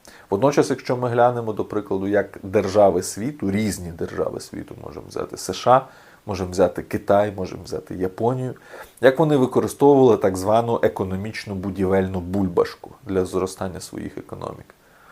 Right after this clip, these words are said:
Це дуже цікаві моменти, я про них якось буду розповідати в наступних відео, тому що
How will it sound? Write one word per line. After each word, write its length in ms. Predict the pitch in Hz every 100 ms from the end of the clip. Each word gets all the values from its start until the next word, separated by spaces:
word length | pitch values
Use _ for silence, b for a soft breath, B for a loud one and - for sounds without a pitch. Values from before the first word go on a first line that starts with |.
| B B B
Це 100 | 127
дуже 220 | 135 139
цікаві 560 | 147 - - 123 101 92
моменти, 880 | 95 117 180 202 170 107 98 - - 101
я 160 | 107
про 200 | 104 104
них 220 | 101 101
якось 280 | 104 92 92
буду 260 | 92 90 92
розповідати 680 | 95 - 92 - 90 - - 78
в 20 |
наступних 540 | - - 82 80 -
відео, 420 | 127 170 131 104 B B B _
тому 240 | 101 104
що 520 | 101 - - 107 92